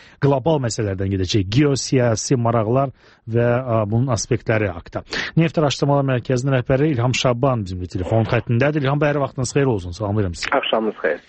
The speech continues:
Speaker 1: İlham bəy, ki, bir çox suallar ortada var, mövcuddur. E,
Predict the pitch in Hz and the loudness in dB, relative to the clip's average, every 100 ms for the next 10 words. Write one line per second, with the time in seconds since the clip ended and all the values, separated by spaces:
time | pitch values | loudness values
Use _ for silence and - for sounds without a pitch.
0 | - - - 208 277 277 - 233 208 185 | -20 -16 -2 0 2 0 0 0 2 2
1 | 240 - 226 - 220 214 214 147 - 117 | -2 0 -4 0 2 2 2 -2 -4 -6
2 | 104 117 110 131 185 190 - 147 127 110 | -2 0 2 2 0 -2 -6 -2 0 0
3 | 131 - 147 202 - 160 139 135 131 | -2 0 2 2 0 0 2 2 0